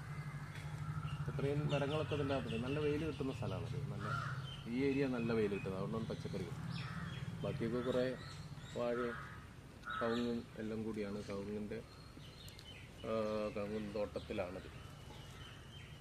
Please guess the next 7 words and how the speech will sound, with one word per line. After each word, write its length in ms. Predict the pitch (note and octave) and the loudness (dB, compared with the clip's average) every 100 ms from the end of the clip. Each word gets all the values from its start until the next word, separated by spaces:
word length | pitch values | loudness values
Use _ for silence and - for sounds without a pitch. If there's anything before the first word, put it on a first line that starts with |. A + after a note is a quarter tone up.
| - - - - | -10 -10 -10 -4
കാരണം 300 | G#2 G2+ A2 A2+ - - - - A2 | -2 0 -2 -2 -6 -10 -10 -6 -2
ഈ 40 | A2 G#2+ | -2 0
മഴയായതുകൊണ്ട് 720 | G#2+ A2+ B2 A#2+ A#2 A#2+ A#2 A#2 | 2 4 6 6 4 4 4 4
വയലിൽ 380 | A2 G#2+ A2+ A#2+ A#2 | 4 4 2 2 2
നമ്മൾക്ക് 440 | A2 A2 A2 - A2+ A2 - - - - - - - - - - | 0 0 -2 2 2 2 -4 -8 -8 -8 -8 -8 -8 -8 -6 -4
ഈ 60 | - | -2
പച്ചക്കറി 400 | G2+ G#2+ A2 | 0 0 2